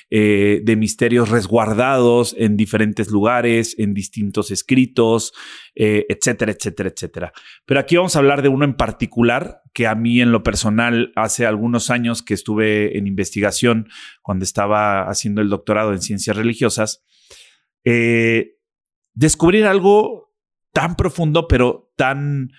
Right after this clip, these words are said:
o sea, tan profundo en cuestión de revelación,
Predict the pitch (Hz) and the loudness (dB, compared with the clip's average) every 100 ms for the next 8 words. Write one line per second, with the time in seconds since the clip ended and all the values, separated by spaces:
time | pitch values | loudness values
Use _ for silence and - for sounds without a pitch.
0 | _ - - 208 - 117 135 - 170 170 | _ -6 -4 -2 -2 -2 -4 0 0 2
1 | 202 147 123 143 151 156 131 110 113 107 | 0 0 0 0 2 2 2 2 0 0
2 | - - 135 185 | -2 0 2 0